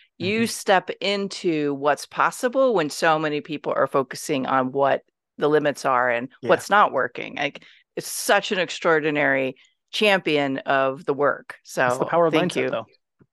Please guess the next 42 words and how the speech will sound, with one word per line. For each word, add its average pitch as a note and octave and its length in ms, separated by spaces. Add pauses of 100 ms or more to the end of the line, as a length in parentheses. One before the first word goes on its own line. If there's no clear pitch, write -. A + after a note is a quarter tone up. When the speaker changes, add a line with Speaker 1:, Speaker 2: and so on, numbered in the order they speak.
Speaker 2:
You C3+ 100
Speaker 1:
It G3 40
Speaker 2:
know? F#3+ 40
Speaker 1:
really A3+ 240
is. A#3 400 (160)
It E3+ 60
Speaker 2:
Yeah. E3+ 40
Speaker 1:
really F3+ 220
is. F3 400 (300)
I E3+ 60
love F#3 160
being F#3+ 140
surrounded D3+ 420
with E3 120
people E3 280
like - 220
you C#3+ 160
who, D3 300 (500)
um, D3+ 260
continue F#3 540
to - 200
up-level D3+ 480
the D#3 100
game D#3 380
of D3+ 220
<laughs> - 320 (180)
how A#3+ 160
do B3+ 140
I G#3 160
focus A#3 340
on G3 200
what's F3+ 200
possible D#3+ 480
rather D#3 220
than C#3+ 200
what's C#3+ 220
not D#3 200
working. - 400
It's - 120
so D3 140
Speaker 2:
Mm. A#2 60
Speaker 1:
good. - 300